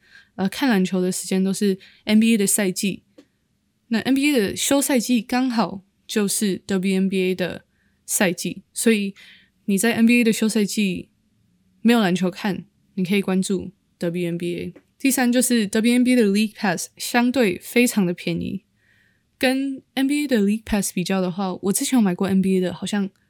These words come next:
两百多还是更多美金，就是一季的 League Pass 就好几百块美金。但是W N B A的整季只要二十四点九九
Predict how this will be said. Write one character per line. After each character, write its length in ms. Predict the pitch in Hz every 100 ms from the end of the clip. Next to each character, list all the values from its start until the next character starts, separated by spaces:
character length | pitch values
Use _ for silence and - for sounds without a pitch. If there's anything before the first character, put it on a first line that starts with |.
| _ _ _ _ -
两 380 | 190 170 185 190 _
百 200 | 196 185
多 400 | 190 220 254 262 _
还 160 | - 202
是 200 | 220 208
更 300 | - 208 180
多 220 | 180 180
美 260 | 185 180
金， 340 | 170 175 165 185 _ - - _
就 120 | 196
是 280 | 202 214 202 _ - _
一 120 | 226
季 180 | 202 285
的 140 | 208 185
League 200 | 196 202
Pass 300 | 208 180 -
就 340 | 190 175 185 - _
好 180 | _ -
几 100 | 196
百 120 | 208
块 160 | 175 202
美 160 | 185 -
金。 320 | - 170 170 _
但 120 | -
是 320 | 208 220 196 -
W 220 | 226 226
N 100 | 254
B 100 | 254
A 40 | 254
的 220 | 240 190
整 380 | - - 180 175
季 380 | - 220 185 - _ _ _
只 140 | - 190
要 120 | 190
二 180 | - 240
十 140 | -
四 180 | 180 226
点 180 | 180 170
九 180 | - 170
九 300 | 185 165